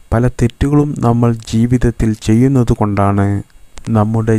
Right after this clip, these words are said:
ജീവിതത്തിലും നമ്മുടെ കുടുംബത്തിലും നമ്മുടെ വീട്ടിലും നമ്മുടെ ഒരു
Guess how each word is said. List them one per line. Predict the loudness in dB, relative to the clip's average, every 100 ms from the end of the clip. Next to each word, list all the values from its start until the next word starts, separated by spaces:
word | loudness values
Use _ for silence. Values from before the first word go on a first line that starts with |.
| -2
ജീവിതത്തിലും | -2 0 0 0 0 0 0 0 -4 -14 -20 _
നമ്മുടെ | -2 2 2 2
കുടുംബത്തിലും | 0 0 0 0 -2 -2 -2 -2 -4 -14 -20 -8 -2
നമ്മുടെ | 0 2 0
വീട്ടിലും | 0 2 0 0 0 0 0 -4 -14 -20 -8 -2
നമ്മുടെ | 0 2 0 0
ഒരു | 2 2